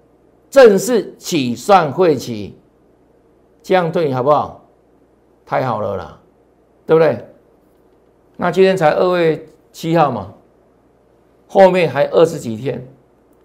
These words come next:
还二十几天，先帮你赚。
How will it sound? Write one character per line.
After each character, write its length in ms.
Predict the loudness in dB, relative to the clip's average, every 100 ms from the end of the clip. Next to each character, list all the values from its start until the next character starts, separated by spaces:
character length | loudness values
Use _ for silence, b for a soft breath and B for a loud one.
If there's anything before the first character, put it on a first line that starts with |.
| _ _ -10
还 140 | -4
二 180 | 2 2
十 60 |
几 160 | 2 -6
天， 300 | -6 -8 -8 -16 _ _ _ _ _ _ _ _ _ _ _ _ _ _ _
先 200 | 2 6
帮 160 | 6 4
你 80 | 2
赚。 340 | 0 -2